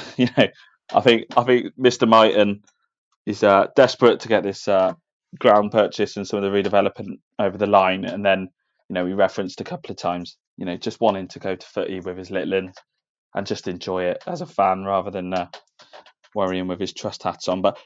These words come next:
anyway, where was I going with this? Um, Trust A G M, Rob Angus Q and A. Um, he said that all who waived refunds, uh, last summer will find their name on a, a plaque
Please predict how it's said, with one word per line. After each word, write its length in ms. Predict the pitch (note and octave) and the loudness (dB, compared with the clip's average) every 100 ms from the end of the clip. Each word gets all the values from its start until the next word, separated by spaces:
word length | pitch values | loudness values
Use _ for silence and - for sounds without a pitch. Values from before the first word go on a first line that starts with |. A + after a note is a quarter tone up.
| - | 4
anyway, 220 | C#3 G#2 | 6 8
where 220 | A2+ C3+ | 8 8
was 120 | A#2+ | 8
I 40 | A#2 | 8
going 200 | A2 G2+ | 6 6
with 80 | |
this? 260 | F#2+ F2+ - | 2 0 -2
Um, 380 | - G#2+ G#2 G#2+ - | 4 6 6 2 0
Trust 240 | - - | 2 6
A 100 | C3 | 6
G 140 | A#2 G#2+ | 6 6
M, 180 | G3 - | 4 2
Rob 220 | B2 C#3 | 6 8
Angus 380 | A#2+ A2+ G#2 - | 8 6 4 2
Q 220 | - A2+ | 0 2
and 80 | G#2 | 6
A. 260 | G2+ G2+ - _ _ _ _ - | 4 4 -2 _ _ _ _ -6
Um, 480 | A2 G2+ G2 G2 F#2 _ - | 2 4 2 -2 -8 _ -2
he 240 | B2 A2 | 4 4
said 420 | - - A2+ G#2 - | 4 6 8 6 6
that 180 | A2 - | 4 6
all 360 | C3 A#2+ A2+ G#2+ | 6 8 6 4
who 300 | B2 A2 G2+ | 2 0 6
waived 600 | A2 G2+ G2 F#2+ - - - | 6 8 6 0 -4 -18 -6
refunds, 680 | A2+ A2 - F#2 D3 E3+ - _ - | -2 -2 0 -2 -2 -10 -16 _ -4
uh, 200 | G#2 G2+ - | -2 -2 4
last 340 | G#2+ G2+ - | 6 6 4
summer 300 | G#2 G2 G#2 - _ _ _ _ _ _ | 0 2 0 -2 _ _ _ _ _ _
will 240 | A#2+ A#2 A2 | 2 2 4
find 320 | B2 B2 A2 | 4 4 4
their 100 | G#2+ | 0
name 460 | G#2+ A#2+ G#2 G#2 | 2 2 0 -2
on 240 | G#2 A2+ G#2 | -4 -4 0
a, 280 | G2+ G2 E2 | 2 0 -2
a 60 | - | -2
plaque 460 | - A#2 - - | 4 4 2 -10